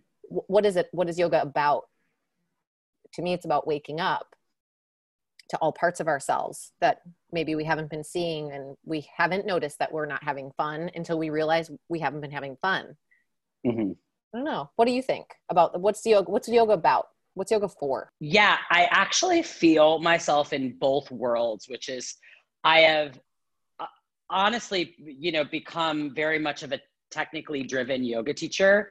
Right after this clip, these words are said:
Speaker 2: I know exactly what I'm gonna, um, obviously I'm not completely rigid, uh, when it comes to, like, you know, I see my students, and if the content needs to be shifted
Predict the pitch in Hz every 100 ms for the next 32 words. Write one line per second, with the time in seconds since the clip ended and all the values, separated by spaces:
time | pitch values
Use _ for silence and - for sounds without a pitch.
0 | _ 135 147 135 131 113 147 139 135 143
1 | 123 120 120 117 113 - - - - 147
2 | 139 - 170 165 165 - 165 151 143 135
3 | 143 143 - - 135 - 156 156 147 139
4 | 113 135 135 156 139 131 127 123 _ _
5 | _ - 139 131 123 131 135 - 143 135
6 | - 139 123 143 151 151 - 220 180 143
7 | - 151 135 202 - 135 123 139 127 123
8 | - 139 143 139 135 127 - 131 - 139
9 | - 143 131